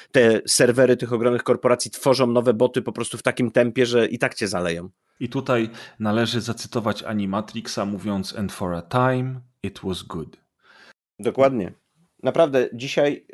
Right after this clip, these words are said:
Speaker 1: y, amerykańskim korporacjom i nie tylko, ale głównie im niestety, udało się zepsuć internet. Udało się zepsuć jeden z najlepszych wynalazków ludzkości, który jak to było, jak wydawało się, że jak ludzie będą mieli do-,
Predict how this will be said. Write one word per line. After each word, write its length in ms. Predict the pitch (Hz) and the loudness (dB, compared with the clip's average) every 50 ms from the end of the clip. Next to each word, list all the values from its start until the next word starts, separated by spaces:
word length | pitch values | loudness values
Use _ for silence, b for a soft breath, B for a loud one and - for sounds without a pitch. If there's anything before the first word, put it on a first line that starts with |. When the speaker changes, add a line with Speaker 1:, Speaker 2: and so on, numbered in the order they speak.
| - - - | -20 -10 -8
Speaker 1:
y, 320 | 110 117 113 110 110 117 117 b b b b b b b b | -6 -4 -4 -6 -6 -8 -10 b b b b b b b b
amerykańskim 600 | - 120 127 123 120 143 143 147 143 - - 123 | 2 4 4 4 6 4 2 2 0 -4 -8 -2
korporacjom 800 | - 143 127 - - 123 117 110 - - 110 110 110 117 123 - _ _ | -2 -2 0 2 4 4 4 2 2 -2 -2 -2 -2 -4 -10 -16 _ _
i 100 | _ - | _ 0
nie 140 | 131 135 127 | 2 2 2
tylko, 320 | 127 117 98 92 - - | 2 2 0 2 2 0
ale 120 | 101 101 101 | 0 0 0
głównie 320 | 107 117 113 117 113 107 | 0 -2 -4 -2 -2 -4
im 220 | - - 98 92 87 | -2 -2 -4 -4 -4
niestety, 500 | 85 85 - - 85 - - 85 87 - _ _ _ _ _ _ _ _ _ | -6 -8 -6 -8 -8 -6 -8 -10 -10 -10 _ _ _ _ _ _ _ _ _
udało 380 | - 120 107 123 123 123 123 127 | -4 0 4 6 6 6 6 2
się 160 | - - 120 | 2 0 -2
zepsuć 440 | 107 101 120 110 - - 113 - - | 2 2 0 0 0 -4 -10 -8 -6
internet. 540 | 117 107 - 117 101 87 80 85 87 - _ | -8 -2 0 0 0 0 -2 -10 -14 -16 _
Udało 320 | _ - 101 110 110 110 113 | _ -4 2 2 2 2 2
się 160 | - - 117 | -2 -4 -2
zepsuć 380 | 107 120 - - - 113 - - | -2 -2 -4 -2 -8 -8 -2 -2
jeden 280 | 120 110 117 110 110 | -2 0 0 -2 -2
z 100 | 107 107 117 110 107 101 104 104 101 104 104 _ _ _ _ _ _ _ _ _ _ _ _ _ _ _ _ _ _ _ _ _ _ _ _ _ _ | -6 -6 -4 -2 -2 -2 -2 -2 -4 -6 -10 _ _ _ _ _ _ _ _ _ _ _ _ _ _ _ _ _ _ _ _ _ _ _ _ _ _
najlepszych 640 | - 107 110 110 113 127 131 - - - 190 185 165 156 | -8 -4 0 2 2 2 2 0 -2 -2 -2 -2 -2 -6
wynalazków 520 | 139 117 110 107 113 117 - - 113 - | -4 0 2 2 2 2 0 -8 -12 -10
ludzkości, 600 | 110 104 - - - 104 - - - - 180 - | -10 -12 -8 -4 -4 -4 -4 -4 -10 -10 -10 -10
który 600 | - - _ - 120 110 113 110 104 104 104 104 - _ _ _ _ _ _ _ _ _ _ _ _ _ _ _ _ _ _ | -10 -16 _ -2 -2 0 2 2 2 2 0 -4 -8 _ _ _ _ _ _ _ _ _ _ _ _ _ _ _ _ _ _
jak 160 | - 110 - | -4 -4 -2
to 100 | - 117 | -4 -4
było, 480 | 104 113 117 117 120 117 110 95 - - | -2 -2 0 2 2 2 2 0 -2 -4
jak 240 | - 107 110 - - - | -6 -6 -6 -6 -10 -12
wydawało 440 | 101 117 117 147 - 131 127 127 | -4 0 0 4 6 6 6 6
się, 140 | 123 - 131 | 4 2 -2
że 100 | 113 127 | 2 2
jak 140 | 117 107 - | 2 2 2
ludzie 200 | - 127 123 127 | 0 2 2 2
będą 220 | 110 123 117 113 | 2 2 2 2
mieli 280 | 113 117 117 113 107 104 | 0 2 2 0 0 0
do-, 100 | 107 123 | -2 -2